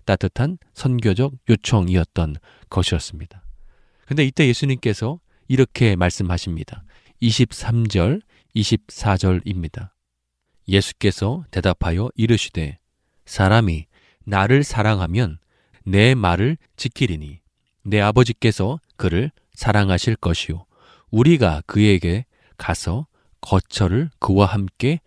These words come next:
하리라. 나를 사랑하지 아니하는 자는 내 말을 지키지 아니하나니 너희가 듣는 말은 내 말이 아니요 나를 보내신 아버지의 말씀이니라." 이 말씀은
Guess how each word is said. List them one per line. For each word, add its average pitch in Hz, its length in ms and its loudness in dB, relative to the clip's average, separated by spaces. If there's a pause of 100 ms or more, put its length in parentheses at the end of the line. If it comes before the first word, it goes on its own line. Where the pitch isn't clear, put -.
(120)
하리라. 82 600 -4 (480)
나를 117 260 2
사랑하지 139 600 0
아니하는 110 580 0
자는 85 360 -6 (420)
내 104 280 4
말을 107 440 2 (240)
지키지 135 520 -2 (120)
아니하나니 90 880 0 (400)
너희가 92 520 0 (400)
듣는 139 420 4
말은 110 520 0 (160)
내 98 260 4
말이 95 300 2
아니요 80 440 -2 (200)
나를 85 260 0
보내신 92 500 -2 (220)
아버지의 90 680 0 (240)
말씀이니라." 90 1300 -2 (920)
이 131 140 4
말씀은 98 580 -2